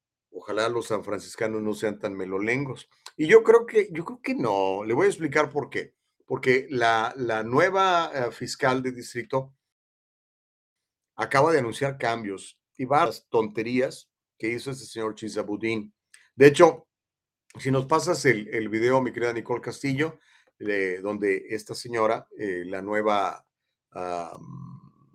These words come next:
fiscal, se llama Brooke Jenkins, habla qué es lo que, lo que va a hacer y qué es lo que está haciendo y cómo está tratando de regresar la ley y el orden de nueva cuenta a San Francisco.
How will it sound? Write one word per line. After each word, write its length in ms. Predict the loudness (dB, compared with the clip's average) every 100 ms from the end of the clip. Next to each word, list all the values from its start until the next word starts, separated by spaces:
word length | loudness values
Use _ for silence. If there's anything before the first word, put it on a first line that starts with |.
| -20
fiscal, 480 | -12 -2 2 2 2
se 80 | 0
llama 140 | 0
Brooke 280 | 0 -4 -4
Jenkins, 640 | -4 -4 -2 -6 -6 -10 -16 _ _ 0
habla 460 | 2 6 4 2 _
qué 340 | -4 -2 -2 -4
es 100 | -6
lo 120 | -6
que, 380 | -4 -6 -6 -18 _
lo 120 | -14
que 100 | -6
va 120 | -6
a 20 |
hacer 440 | -4 4 4 4 -2 _ _ _
y 80 | -4
qué 120 | -4
es 60 |
lo 60 | -4
que 80 | -6
está 160 | -4
haciendo 480 | -4 -2 -4 -2 -2
y 80 | -2
cómo 180 | -6 -10
está 200 | -8 -6
tratando 480 | -4 -4 -4 -2 -2
de 60 |
regresar 600 | -2 -2 -2 2 2 0 _ _ _
la 180 | -2 0
ley 440 | 4 6 6 2 -8
y 320 | -6 -6 -6 -4
el 140 | -2
orden 560 | 4 4 6 2 0 -8 _ _ _ -6
de 140 | -4
nueva 320 | 0 2 2
cuenta 440 | 2 -4 -4 -6 -6
a 280 | -12 -10 -12
San 220 | -12 -12
Francisco. 600 | -10 -12 -10 -10 -12 -20